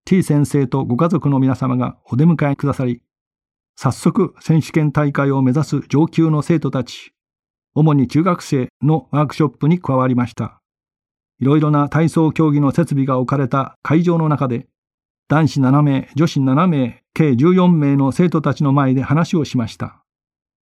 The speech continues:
そこで私がまず生徒たちに伝えたかったことは、私たちは皆神の子であって、無限の可能性を持っている。そしてその無限の可能性は神の子であると真理を知って認めるとき現れてくる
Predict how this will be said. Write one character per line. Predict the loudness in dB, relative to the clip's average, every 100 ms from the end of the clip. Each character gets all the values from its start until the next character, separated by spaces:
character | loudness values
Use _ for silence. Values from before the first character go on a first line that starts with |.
| _ _ _
そ | -6 -2
こ | 0
で | -2 -2
私 | -2 0 0
が | 2
ま | 2
ず | 0 0
生 | 0
徒 | 0 0
た | -2
ち | -2
に | -2
伝 | -2 -2 -2
え |
た | -2
か | -6
っ | -6
た | -6
こ | -4
と | -4
は、 | -6 -10 _ _ _ _ _ _ _ -8
私 | -2 -2 -2
た | -4
ち | 0
は | 0
皆 | 0 0
神 | 2 0
の | 2
子 | 0
で | -2
あ | -2
っ | -6
て、 | -6 -6 -8 _ _ _ -4
無 |
限 | 2 2
の | 2
可 | 2 0
能 | 0
性 | 0 -2
を |
持 | 0
っ | -4
て | -4
い | -4
る。 | -4 -10 _ _ _ _ _ _ _
そ | -4 -2
し |
て | 0 0
そ | 0
の | 0
無 | 2
限 | 2 2
の | 0
可 | -2
能 | -2 -2
性 | -2
は | -2 -4 -6 _ _ -6
神 | 2 2
の | 4
子 | 0
で | -2
あ | -4
る | -6
と | -6 -10 -10 _ _
真 | -2 2 4
理 | 2
を | 0
知 | -6
っ | _
て | -8 -6
認 | -2 2
め | 2
る | 2
と | -2
き | -2 -4 -6 -4
現 | 0 0
れ | 0
て | -2
く | -2
る | -4